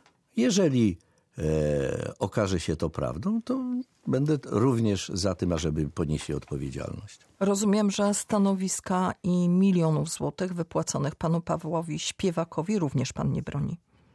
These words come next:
Speaker 1: Jak nie bronię? Ja, ja ani nie bronię, ani nie potępiam, bo ja nie wiem,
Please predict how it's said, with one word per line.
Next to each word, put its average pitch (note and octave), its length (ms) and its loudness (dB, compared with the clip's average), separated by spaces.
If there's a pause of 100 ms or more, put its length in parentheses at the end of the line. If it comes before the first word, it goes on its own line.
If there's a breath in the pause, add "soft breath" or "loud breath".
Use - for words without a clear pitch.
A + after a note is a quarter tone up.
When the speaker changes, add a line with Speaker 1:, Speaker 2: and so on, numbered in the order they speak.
(380 soft breath)
Speaker 1:
Jak G2+ 220 -2
nie E2+ 140 0
bronię? D2 400 -2
Ja, G#2 260 2
ja D3 280 2
ani F3 240 4
nie D#3+ 140 6
bronię, A#2 380 4
ani D#3+ 160 4
nie F#3 120 4
potępiam, A#3 500 2
bo B2 140 4
ja C3 120 4
nie G3+ 140 4
wiem, C#3 240 4